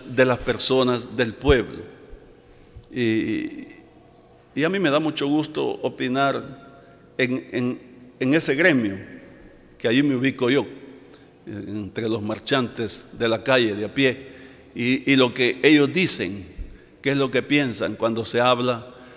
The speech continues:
de, de esta situación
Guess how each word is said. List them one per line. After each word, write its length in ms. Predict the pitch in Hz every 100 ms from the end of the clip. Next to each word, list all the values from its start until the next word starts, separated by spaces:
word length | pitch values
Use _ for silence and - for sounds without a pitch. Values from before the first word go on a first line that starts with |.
| - -
de, 480 | 113 117 113 107 110 - -
de 160 | 120 120
esta 260 | 117 -
situación 800 | 117 123 117 113 - 123 120 117